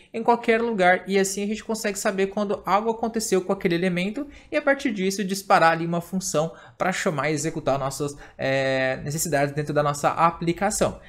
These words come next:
Então basicamente é isso, é um comando bem simples, é, é, basicamente nós vamos ter que acessar o elemento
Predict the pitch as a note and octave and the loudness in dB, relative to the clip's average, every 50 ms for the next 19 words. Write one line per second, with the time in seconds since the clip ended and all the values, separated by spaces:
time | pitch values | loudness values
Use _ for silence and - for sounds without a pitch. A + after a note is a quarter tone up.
0 | - - - - B3+ C4 B3+ C4+ C#4 D4+ D4+ - D4+ B3+ A3 A3 A3+ - - - | -20 -14 -6 -4 -2 0 4 4 4 4 2 0 -2 -2 0 -2 -4 -4 -2 0
1 | G3 E3 D3+ E3+ F3 - F#3+ F#3 - F#3+ F#3+ F#3+ - G3 G#3 G3+ G3 F#3+ F3 - | 2 2 2 0 -2 -2 -4 -2 -2 -2 0 0 0 0 0 0 0 0 0 0
2 | A#3 C#4 C#4 - - - D3 E3 E3+ G#3+ G3+ - - - - _ - - C#3+ - | 0 -2 -4 -6 -4 -4 -4 -4 -4 -6 -8 -8 -10 -16 -18 _ -10 -10 -10 -10
3 | - - - - E3 E3+ E3 D#3 D#3+ D#3 D3+ D3+ D#3 D3+ - - - - - E3+ | -16 -10 -2 0 2 4 4 4 4 4 4 4 4 2 2 -2 -12 -18 -14 -4
4 | D3 D3 F#3+ G#3 A#3 A#3+ A#3 - A3 F#3+ F#3 F#3 G3 F#3 F3 F#3 F3+ F3 - F3 | 4 6 8 8 6 4 -2 -2 -2 -2 -2 -2 -2 0 0 0 -2 -2 -2 -2
5 | F3 - E3+ E3 E3 - F#3+ F3+ - A#3 B3+ D#4 C#4+ C4+ B3 A#3+ A#3 A#3 B3 B3 | 0 2 0 0 0 -2 -4 -2 0 2 2 2 2 2 0 -2 -2 -6 -6 -6
6 | C4 C4 | -8 -10